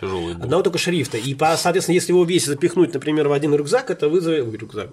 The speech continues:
Speaker 2: сундук,
Speaker 1: Мгм.
Speaker 2: это вызовет подозрение у грузчиков. Но вот они когда доезжали, они дали им щедрые чаевые,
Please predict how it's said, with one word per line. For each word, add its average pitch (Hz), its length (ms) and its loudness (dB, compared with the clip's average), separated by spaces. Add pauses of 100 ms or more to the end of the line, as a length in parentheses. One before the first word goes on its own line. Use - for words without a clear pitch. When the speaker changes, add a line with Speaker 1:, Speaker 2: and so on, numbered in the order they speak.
Speaker 2:
сундук, - 720 -2
Speaker 1:
Мгм. - 100 -18
Speaker 2:
это 135 200 0
вызовет 175 320 2
подозрение 151 500 0
у - 20 -6
грузчиков. 123 440 -8
Но 160 60 2
вот 208 100 2
они 226 140 4
когда 220 160 4
доезжали, 208 320 2
они 160 160 2
дали 165 180 2
им 160 120 -2
щедрые 156 560 -4
чаевые, 131 600 -4